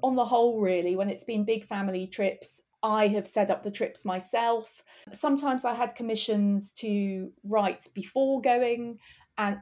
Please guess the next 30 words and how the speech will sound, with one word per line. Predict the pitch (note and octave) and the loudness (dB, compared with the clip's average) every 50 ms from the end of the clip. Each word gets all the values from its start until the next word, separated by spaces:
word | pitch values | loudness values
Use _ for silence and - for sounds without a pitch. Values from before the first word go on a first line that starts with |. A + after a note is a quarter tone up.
| - | 2
often | - A3 G#3 G#3+ - - G#3 G#3 G3+ G3+ G3 G3 F#3+ F#3+ F#3 - - | 4 4 4 2 2 2 2 2 2 2 0 0 -4 -6 -8 -8 -6
I | - G3+ F#3 F#3 F#3 | -4 -2 -2 -2 0
wrote | G#3 G#3 G3 F#3 F#3 F#3+ - - - - _ | 2 4 4 4 2 0 -6 -16 -18 -12 _
in | - G3 F#3 F#3 F#3 F3+ | -6 -4 -4 -4 -4 -2
retrospect | F3+ G3+ A#3+ - - - G#3 G3+ - - A3 A3+ - - - - - - - - _ _ | -2 -2 -2 -2 -4 -10 -12 -8 -6 -4 -4 -4 -4 -8 -10 -16 -20 -20 -20 -20 _ _
once | - G#3 G3 G3+ - - - | -6 -6 -6 -6 -8 -10 -6
back. | - C4 C4+ C#4 C4 - - - - - _ - - _ _ - | -4 -2 -2 -2 -2 -6 -10 -16 -20 -20 _ -20 -20 _ _ -6
I | G3+ | -4
think, | G3+ A3 G#3 G#3 - _ | -2 -2 -4 -4 -6 _
you | - G#3 G3+ | -8 -6 -6
know, | G3 F#3 | -6 -6
that | G3 G3+ F#3+ | -6 -8 -8
still | - - A#3+ G3+ | -2 0 0 0
happens | F#3+ F#3+ F3 - A3 G3+ - | 0 -2 -4 -4 -6 -6 -6
today. | - G#3+ G3 A3 G#3+ A#3 C#4 D4 | -8 -4 -2 -2 0 0 0 0
You | A#3+ F#3+ G3+ A3 A#3 | -2 -2 -4 -4 -2
know, | G#3 F#3 G3+ | -2 -2 -2
I | G3+ G3+ | -2 -2
didn't | G3+ A3+ G#3+ A3 G3+ | -2 -2 -4 -4 -2
go | - G#3+ G#3 | 0 0 0
to | G#3 - | -2 -4
Cuba | - - A3+ A3+ A3+ G#3+ G#3+ G#3 G#3 - | -6 -6 -4 -4 -2 -2 -2 -4 -4 -4
with | - G3+ A3 G#3+ | -4 -2 0 2
eleven | G#3 G3 G#3 G#3 G3+ G#3 G3 F#3 F3+ F3+ F3+ F#3 - _ _ | 4 4 4 4 4 2 0 -2 -4 -6 -8 -12 -16 _ _
commissions. | - A3+ G#3 B3+ C#4 - - G3+ F#3+ F#3 F#3+ A3+ B3+ - - - _ - - - - | -4 -2 0 0 0 0 0 0 0 0 -2 -6 -8 -10 -14 -20 _ -20 -20 -14 -8
I | - G3 | -4 -4
went | F#3+ F#3 A3+ G#3+ G#3 G#3 | 0 0 0 0 0 0
with | F#3+ F#3 | -2 -4
a | G3+ | -6
few, | G3+ - A#3+ A#3 A#3 A#3 A#3 A3+ A3 G#3 | -6 -6 -4 -2 -2 0 0 0 -2 -2